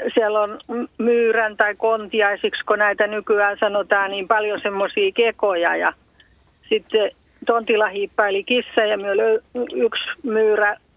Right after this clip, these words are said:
sieltä, ö, löytyi kuolleena ja jännitettiin, että tota, tuleeko sinne nyt uusia myyriä, mut onneksi sinne sitten tuli uusia myyriä. Ja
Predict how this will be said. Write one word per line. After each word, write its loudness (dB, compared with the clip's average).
sieltä, 2
ö, -6
löytyi 0
kuolleena 0
ja 2
jännitettiin, 0
että 0
tota, 2
tuleeko 2
sinne 0
nyt -2
uusia 2
myyriä, 0
mut 0
onneksi -2
sinne 0
sitten -4
tuli 2
uusia -2
myyriä. -2
Ja 0